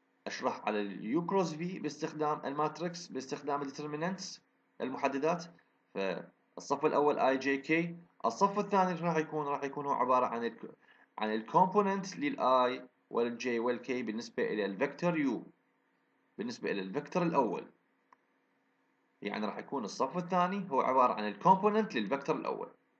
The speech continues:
راح أخلي هنا أنا، آه، تحت ال I أخلي ال يو وان، وتحت ال J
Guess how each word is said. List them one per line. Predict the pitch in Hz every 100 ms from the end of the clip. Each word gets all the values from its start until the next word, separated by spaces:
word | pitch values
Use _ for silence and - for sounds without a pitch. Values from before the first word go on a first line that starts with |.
| _ _ _ _ _ _ _ _ _ _
راح | -
أخلي | 107 - 101
هنا | 95 90
أنا، | 62 - _ _ _ _ _ _ _ _ _ _ _ _
آه، | - 90 76 55 - - - -
تحت | - -
ال | 165
I | 139 156 165
أخلي | - 110 113 117
ال | - - 95 - - - -
يو | 101 110 104
وان، | 87 85
وتحت | 92 - -
ال |
J | 120